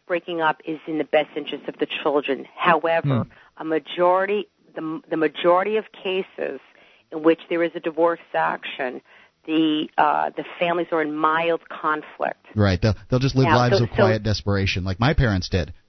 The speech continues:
Speaker 3: It sucked.
Speaker 1: Well, and, and so, and, and divorce is intergenerational.
Speaker 3: What does that
Speaker 1: Um,
Speaker 3: mean?
Speaker 1: <clears throat> You, the children are, ex-, are exposed to incredible risks, and, and this is the point.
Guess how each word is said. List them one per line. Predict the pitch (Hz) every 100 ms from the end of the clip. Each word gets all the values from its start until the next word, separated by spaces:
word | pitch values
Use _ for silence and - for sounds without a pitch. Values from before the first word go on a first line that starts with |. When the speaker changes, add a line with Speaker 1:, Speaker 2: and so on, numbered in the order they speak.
| _
Speaker 3:
It | 127
sucked. | - 104 - - _ _ _ _
Speaker 1:
Well, | 214 202 185 -
and, | 208 -
and | 202 196 233
so, | 202 180 - _
and, | 196 185
and | 196 190 180
divorce | 170 185 233 240
is | 208
intergenerational. | 208 208 196 196 202 151 139 - 143 139 190 _ _ - _ _ _ _ _ _ _
Speaker 3:
What | 160 151 147
does | 147
that | 80
Speaker 1:
Um, |
Speaker 3:
mean? | 85 78 67 - 220
Speaker 1:
<clears throat> | 214
You, | 214 170
the | 196
children | - - 220 247 240
are, | 220
ex-, | - - _ _ _ _
are | 170 185
exposed | - - 196 185 185 - -
to | 165
incredible | 175 - - 202 202 208 180
risks, | 151 147 156 - - -
and, | - 170 190 -
and | 202
this | 202 247
is | 254 -
the |
point. | - - 151 135